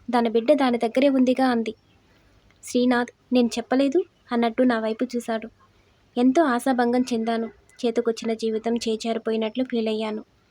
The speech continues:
"నీకిష్టం లేకుండా లాక్కోను నీలి" అన్నాను. నాకు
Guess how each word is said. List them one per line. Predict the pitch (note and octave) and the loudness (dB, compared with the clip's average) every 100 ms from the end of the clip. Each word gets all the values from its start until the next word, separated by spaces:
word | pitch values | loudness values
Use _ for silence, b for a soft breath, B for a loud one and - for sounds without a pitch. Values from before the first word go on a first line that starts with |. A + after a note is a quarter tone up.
| _ _ _ _ _ _ - | _ _ _ _ _ _ -2
"నీకిష్టం | C4 C4 - D#4 | -2 0 2 4
లేకుండా | D#4+ D4 C4+ B3+ | 4 4 2 4
లాక్కోను | C4 A3+ A3+ C4 B3+ | 2 0 0 2 4
నీలి" | A#3+ A3+ A3 A3 A3+ - _ A3+ | 2 0 -2 -4 -6 -14 _ -6
అన్నాను. | A3+ A3 A3 - - - _ _ _ _ _ _ _ _ _ _ _ - | -4 -4 -6 -12 -20 -20 _ _ _ _ _ _ _ _ _ _ _ -2
నాకు | A#3+ A3+ A#3+ A#3+ | -2 0 0 0